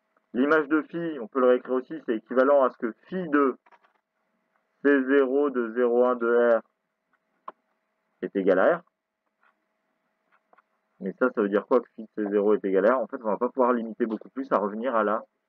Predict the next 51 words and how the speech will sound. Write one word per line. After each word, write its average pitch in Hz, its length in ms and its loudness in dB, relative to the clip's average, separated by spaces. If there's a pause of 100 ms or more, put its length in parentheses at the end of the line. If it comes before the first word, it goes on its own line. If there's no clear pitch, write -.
(460)
définition, 110 640 -6
en 139 100 -6
fait. 139 220 -4 (680)
Ça, 139 180 2
ça 127 80 -4
veut 113 140 -6
dire 131 220 -4
que 123 80 -10 (100)
quel 156 220 -2
que 151 160 -8 (100)
soit 156 220 0
le 131 120 0
réel, 120 540 2 (540)
alors 85 160 -4
faut 113 120 -6
se 110 60 -2
donner 117 140 0
une 127 80 -2
notation 131 440 0
en 127 60 -2
sortie, 135 460 -6 (680)
je 104 60 -4
vais - 0 -
le 104 60 -4
noter 107 240 0
Y, 107 320 0
pour - 180 -18
tout 135 180 -14 (120)
Y 147 400 2 (100)
réel, 147 500 0 (720)
je 104 140 0
veux 135 200 0
qu'il 151 160 -10
existe, 151 300 -4
alors 135 140 4
on 123 60 -4
va 131 80 0
se 123 60 -10
donner 143 340 -2
une 131 180 -10
notation 143 420 -2
qui 143 120 -12
est 113 60 -2
cohérente 131 420 -2
en 139 120 -6
entrée. 180 340 -2 (640)
Ici, 123 340 -2
en 139 120 2
entrée, 135 360 -2
c'est 120 160 -8
une 107 200 -10